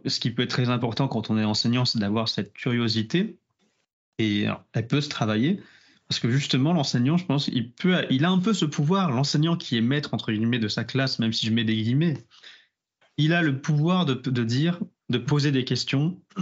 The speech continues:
et de, de placer les limites où il veut. C'est-à-dire que soit il peut la, le reculer à la limite, soit il peut l'avancer.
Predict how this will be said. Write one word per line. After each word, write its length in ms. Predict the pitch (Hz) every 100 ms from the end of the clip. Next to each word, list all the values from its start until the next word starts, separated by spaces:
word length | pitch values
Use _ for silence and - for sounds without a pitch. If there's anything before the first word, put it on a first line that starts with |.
| 139 120 -
et 100 | 120
de, 120 | 123 117 113 110 - - _ -
de 120 | 127
placer 340 | 131 147 147
les 60 | 147
limites 340 | 131 139 147
où 40 | 139
il 120 | 117
veut. 140 | 113
C'est-à-dire 300 | 110 117 110
que 120 | - -
soit 220 | - 170
il 80 | 151
peut 120 | 131
la, 360 | 120 113 113 123
le 60 |
reculer 320 | 113 127 - 120
à 40 |
la 60 | 110
limite, 180 | 127
soit 160 | 147 131
il 60 | 117
peut 80 |
l'avancer. 580 | 113 110 107 - 156 196